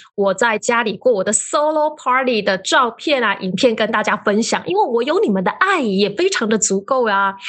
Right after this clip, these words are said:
所以正在听节目的姐妹，如果你也打算和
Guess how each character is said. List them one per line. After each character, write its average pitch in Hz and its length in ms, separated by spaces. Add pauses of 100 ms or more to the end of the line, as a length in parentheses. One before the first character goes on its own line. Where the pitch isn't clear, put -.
(360)
所 - 120
以 381 80
正 370 140
在 339 140
听 294 180
节 240 140
目 254 120
的 208 120
姐 - 260
妹， 190 260
如 240 140
果 294 160
你 208 160
也 247 80
打 226 220
算 233 240
和 247 100